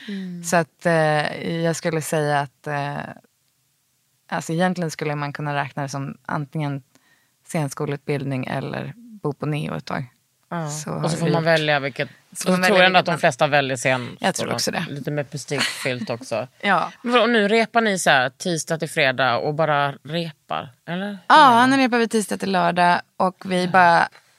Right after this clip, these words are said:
Speaker 2: slänger det ur oss idéer hit och dit. Ada Berger som regisserar är väldigt så här...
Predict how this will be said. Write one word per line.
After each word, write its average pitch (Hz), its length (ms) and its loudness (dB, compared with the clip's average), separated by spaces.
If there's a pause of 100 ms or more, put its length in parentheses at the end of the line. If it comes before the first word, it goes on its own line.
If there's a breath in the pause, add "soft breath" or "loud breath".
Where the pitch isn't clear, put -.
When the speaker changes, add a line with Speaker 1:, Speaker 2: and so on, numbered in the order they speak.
(140)
Speaker 2:
slänger 202 720 0
det 185 120 2
ur 175 220 -2
oss 170 320 -4
idéer 165 580 -2
hit 165 360 -6
och 160 60 -6
dit. 156 440 -4 (120)
Ada 170 440 2
Berger 170 320 0
som 165 140 -6
regisserar 160 420 -4
är 151 120 -2
väldigt 151 280 -6
så - 100 -6
här... 151 340 -4